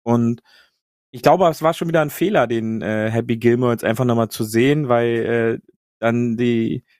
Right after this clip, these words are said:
ja, der zweite Teil oftmals meilenweit niemals an den ersten Teil ranreichen wird. Ich lass mich natürlich, äh, vom, vom anderen überraschen, äh, dass es, dass es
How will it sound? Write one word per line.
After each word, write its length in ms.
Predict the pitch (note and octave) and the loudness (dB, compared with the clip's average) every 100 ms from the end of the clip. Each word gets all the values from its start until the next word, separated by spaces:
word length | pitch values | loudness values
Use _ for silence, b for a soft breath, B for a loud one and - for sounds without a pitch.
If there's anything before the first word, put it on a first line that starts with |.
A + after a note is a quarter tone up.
| - | -2
ja, 260 | C#3 B2 _ _ | 2 2 _ _
der 100 | A#2 | -10
zweite 380 | - A#2 B2+ C3+ | 0 0 0 -4
Teil 440 | - B2 B2+ B2+ B2+ b - | -2 0 0 -4 -8 b -10
oftmals 640 | B2+ - B2+ B2 B2 - - _ _ - - | -8 -6 0 0 0 -6 -20 _ _ -20 -6
meilenweit 800 | A#2 B2 D#3+ C#3+ C#3 C3 C3+ B2+ | -2 0 0 0 0 0 -2 -4
niemals 400 | C#3 D#3+ D3+ - | -2 0 0 0
an 120 | C3+ | -2
den 140 | C3 | -2
ersten 320 | B2 B2+ - | 0 -2 -4
Teil 280 | C3 B2 A#2+ | -6 -2 0
ranreichen 600 | A2 C3 A2+ G#2+ A#2 A2+ | 0 -2 -2 -4 -4 -2
wird. 300 | A2+ C#3+ E3 - b b b | 2 2 0 -12 b b b
Ich 140 | A2+ G#2+ | -10 0
lass 160 | A#2 | 0
mich 100 | D3+ | 2
natürlich, 640 | B2+ A#2 - C3+ C3 - - | 0 0 -2 -2 -2 -4 -6
äh, 260 | A#2+ A#2+ | -4 -4
vom, 380 | A#2+ B2 A#2+ C3 _ _ - | -4 -4 -4 -10 _ _ -6
vom 180 | A#2 | -2
anderen 600 | A2+ C3 D#3+ C#3+ D3 D3 C3+ | 0 4 4 2 0 -2 -6
überraschen, 840 | B2+ C3 A#2+ B2 - E3 F3+ G#3 | -2 -2 0 -4 -4 -4 -4 -8
äh, 220 | G3 B2 A#2+ | -8 -8 -6
dass 220 | C3 - | -6 -6
es, 240 | B2 - | -8 -8
dass 200 | - A2+ | -6 -4
es 240 | A#2+ - | -4 -6